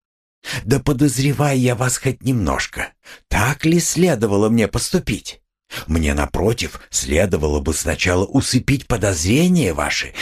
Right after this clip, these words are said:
и виду не подать, что я об этом факте уже известен. Отвлечь этак вас в противоположную сторону. Да вдруг, как обухом по темени, по вашему же выражению,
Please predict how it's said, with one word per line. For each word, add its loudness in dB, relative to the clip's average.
и 2
виду 4
не 6
подать, 0
что -2
я 2
об -2
этом 2
факте -2
уже 4
известен. -2
Отвлечь 0
этак 0
вас 0
в -16
противоположную 2
сторону. -4
Да -2
вдруг, -2
как -4
обухом 2
по 0
темени, -2
по 0
вашему 4
же 2
выражению, 0